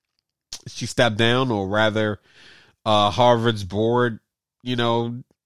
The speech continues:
had her step down. And then we come to find out, um, that the very person that had accused her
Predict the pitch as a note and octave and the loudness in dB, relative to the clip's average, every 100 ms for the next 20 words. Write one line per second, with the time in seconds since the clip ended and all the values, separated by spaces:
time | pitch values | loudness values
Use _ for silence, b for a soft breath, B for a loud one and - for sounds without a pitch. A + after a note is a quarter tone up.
0 | _ C3+ C3 B2+ - C3+ B2 C3 C3+ C3+ | _ -8 -6 -4 -4 -4 0 2 2 0
1 | C3 _ _ _ _ _ _ _ _ _ | -2 _ _ _ _ _ _ _ _ _
2 | A#2 A#2 A#2 A2+ G2+ A2 A2 A2 A2+ A2+ | 0 2 2 0 0 2 2 2 0 -2
3 | A2 G#2+ - A#2 A#2 - A#2+ A#2 A2 - | -4 -8 -6 -4 -4 -4 -4 -2 -6 -4
4 | A#2 G#2+ G#2 G#2 C3 C#3+ B2+ A#2 A2+ - | -2 0 -2 -2 0 2 2 2 -2 -8
5 | _ _ _ _ G#2 G#2 G#2 G2+ G2+ G2 | _ _ _ _ -2 2 2 2 0 -2
6 | G2 F#2+ - - - _ _ - b b | -6 -12 -18 -20 -20 _ _ -20 b b
7 | b b b b _ F#2+ A2 G#2 G#2 G2+ | b b b b _ 0 2 4 4 2
8 | G2+ G2 - _ _ _ _ A2+ A#2+ G#2+ | 2 -2 -6 _ _ _ _ -4 -2 2
9 | B2 C3+ B2+ D3+ C#3+ - B2 A2+ G#2 G#2 | 4 2 2 2 2 2 -2 -2 -2 0
10 | G2+ G2 - - G2+ G2 F#2+ G2+ G#2 G2+ | 2 0 -2 -6 -2 -2 -4 -6 -6 -6
11 | - C#3+ F#3 G3+ D#3+ A2 F#2 F2 | -4 0 2 2 0 0 2 0